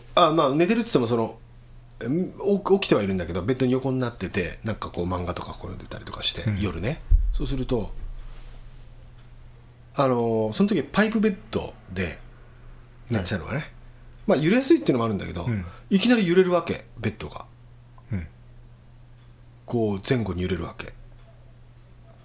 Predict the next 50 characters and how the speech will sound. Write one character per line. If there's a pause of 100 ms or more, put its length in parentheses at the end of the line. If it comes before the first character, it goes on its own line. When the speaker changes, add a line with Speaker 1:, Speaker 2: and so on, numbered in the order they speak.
(580)
Speaker 1:
で、
自
分
は
動
い
て
な
い
よ、
も
ち
ろ
ん
ね。 (340)
Speaker 2:
は
い。 (140)
Speaker 1:
揺
れ
て、 (500)
地
震
か
な
と
思
う
じ
ゃ
な
い。 (440)
Speaker 2:
は
い。 (920)
Speaker 1:
わ
っ
と
思
っ
て、
わ
っ
と
揺
れ
て、
ベ
ッ
ド
が。 (680)
で、